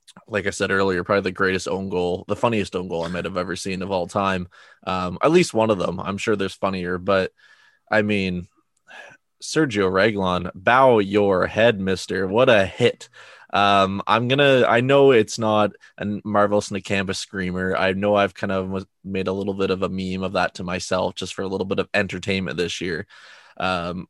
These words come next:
but the fact that, you know what, Nakamba drove that on, he was looking for,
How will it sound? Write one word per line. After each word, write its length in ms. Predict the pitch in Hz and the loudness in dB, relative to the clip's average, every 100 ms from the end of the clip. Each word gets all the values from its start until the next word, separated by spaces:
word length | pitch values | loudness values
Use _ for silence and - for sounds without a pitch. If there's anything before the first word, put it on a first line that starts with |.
| - | -4
but 140 | 104 | -2
the 80 | 110 | 4
fact 280 | 147 156 - | 6 6 6
that, 140 | 127 | 4
you 80 | 117 | 4
know 120 | 110 | 4
what, 120 | 101 | 4
Nakamba 460 | 101 - 143 143 110 | 2 0 2 4 2
drove 300 | 113 117 101 | 4 4 6
that 240 | 104 98 | 4 4
on, 260 | 98 98 101 | 4 2 0
he 160 | 95 | -4
was 160 | 98 95 | -4 -4
looking 320 | 113 110 117 | -4 -4 -8
for, 300 | 104 113 107 | -2 0 0